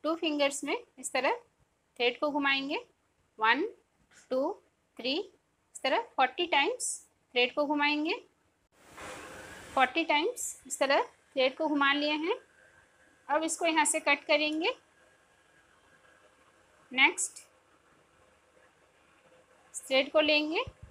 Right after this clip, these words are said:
इसे double करेंगे और यहाँ से कट कर लेंगे। Next middle में इस तरह hook को डालेंगे।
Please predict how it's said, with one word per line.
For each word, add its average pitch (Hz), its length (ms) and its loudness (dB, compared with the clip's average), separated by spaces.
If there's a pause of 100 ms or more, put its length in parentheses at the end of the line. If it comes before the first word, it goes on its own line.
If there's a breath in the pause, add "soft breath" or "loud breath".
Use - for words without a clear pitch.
(160)
इसे - 180 -6
double 262 300 2
करेंगे 311 420 0 (1600)
और 285 280 4 (340)
यहाँ 247 200 -2
से 330 160 2 (300)
कट 262 180 4
कर 302 140 4
लेंगे। 311 440 0 (2000)
Next 269 560 2 (1500)
middle 262 360 2
में 320 180 2 (1120)
इस 254 120 -10
तरह 311 240 4
hook 311 200 -4
को 320 120 4
डालेंगे। 294 500 2